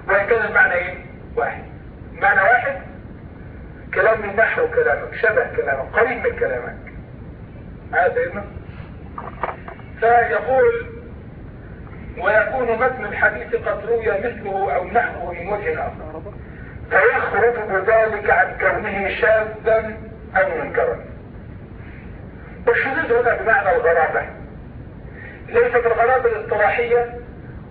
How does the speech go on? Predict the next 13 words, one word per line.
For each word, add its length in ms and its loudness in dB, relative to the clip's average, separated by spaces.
وإنما 640 4
هي 140 4
الغرابة 500 4
التي 400 0
يستخدمها 1120 2
بعض 260 6
المحدثين 1000 0
لإثبات 760 2
الشذوذ 800 0
لا 340 4
لإثبات 520 4
الغرابة 500 4
الاصطلاحية. 680 -2